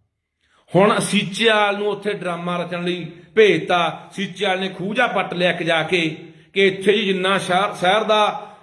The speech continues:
ਅਹ, ਸੀਵਰੇਜ ਦਾ ਕੋਈ ਗੰਦਾ ਮੰਦਾ, ਕੋਈ, ਕੋਈ ਕਾਗਜ਼, ਕੋਈ ਹੋਰ ਕੂੜਾ ਕਰਕਟ ਆਊਗਾ, ਉਹ ਖੂਹ 'ਚ ਜਮ੍ਹਾਂ ਕਰ ਲਿਆ ਕਰਾਂਗੇ। ਉਹ ਸੀਚੇਵਾਲ ਸਾਹਿਬ ਮਹਾਰਾਜ, ਮਸਲਾ ਇੱਥੇ ਕੂੜੇ ਕਰਕਟ ਦਾ ਨਹੀਂ ਹੈ, ਲਿਫਾਫਿਆਂ ਦਾ ਮਸਲਾ ਨਹੀਂ, ਮਸਲਾ ਕੈਮੀਕਲ ਦਾ ਹੈ,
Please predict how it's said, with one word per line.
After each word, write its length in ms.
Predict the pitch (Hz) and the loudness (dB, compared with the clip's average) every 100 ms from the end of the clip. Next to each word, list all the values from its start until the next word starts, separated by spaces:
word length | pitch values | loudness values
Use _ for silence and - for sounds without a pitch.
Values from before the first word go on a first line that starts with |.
| _ | _
ਅਹ, 240 | 185 190 175 | -2 0 0
ਸੀਵਰੇਜ 480 | - 196 202 208 196 | -2 -2 2 4 4
ਦਾ 160 | 208 | 2
ਕੋਈ 80 | 190 | 2
ਗੰਦਾ 300 | 180 185 196 | -2 0 -2
ਮੰਦਾ, 340 | 190 185 196 | -2 -2 0
ਕੋਈ, 300 | 190 208 185 175 - - | 2 0 -2 -8 -16 -14
ਕੋਈ 140 | 170 | -2
ਕਾਗਜ਼, 440 | 214 202 202 196 196 | 2 4 4 2 0
ਕੋਈ 320 | 196 196 202 | -2 -2 -2
ਹੋਰ 380 | 180 196 208 196 | 2 4 2 -2
ਕੂੜਾ 360 | 175 208 208 | -8 -2 0
ਕਰਕਟ 340 | 196 196 175 196 | 2 -2 -2 0
ਆਊਗਾ, 300 | 196 202 208 | 2 4 4
ਉਹ 100 | 208 | 4
ਖੂਹ 220 | 175 208 | -2 -2
'ਚ 40 | |
ਜਮ੍ਹਾਂ 300 | 196 208 226 | 0 2 2
ਕਰ 160 | 196 160 | 2 0
ਲਿਆ 140 | 156 | 0
ਕਰਾਂਗੇ। 440 | 151 143 139 135 131 - - _ - | 2 0 0 -4 -6 -16 -20 _ 0
ਉਹ 100 | 240 | 0
ਸੀਚੇਵਾਲ 540 | 214 208 - 220 214 | 0 -2 2 2 2
ਸਾਹਿਬ 440 | - 196 226 247 | 0 2 4 4
ਮਹਾਰਾਜ, 560 | 247 214 202 202 208 226 262 277 247 - - _ _ _ _ _ _ _ _ _ - - | 0 0 0 0 0 2 2 4 2 -4 -18 _ _ _ _ _ _ _ _ _ -18 -2
ਮਸਲਾ 540 | 165 202 - 233 240 | 2 2 2 2 2
ਇੱਥੇ 220 | 240 254 247 | 0 -2 -2
ਕੂੜੇ 380 | 196 214 233 | -4 -2 -2
ਕਰਕਟ 340 | 233 226 226 220 | -2 -6 -8 -6
ਦਾ 180 | 233 220 | -4 -2
ਨਹੀਂ 260 | 226 269 | -2 2
ਹੈ, 260 | 269 262 220 | 2 2 0
ਲਿਫਾਫਿਆਂ 520 | 202 175 202 196 226 | -2 0 0 0 0
ਦਾ 120 | 240 | 0
ਮਸਲਾ 360 | 240 202 233 233 | -2 -2 -2 0
ਨਹੀਂ, 160 | 262 | -2
ਮਸਲਾ 300 | 254 214 254 | -2 0 0
ਕੈਮੀਕਲ 580 | 262 233 226 240 247 240 | 0 -2 -2 -2 2 2
ਦਾ 140 | 233 240 | 2 2
ਹੈ, 280 | 262 175 | 0 -2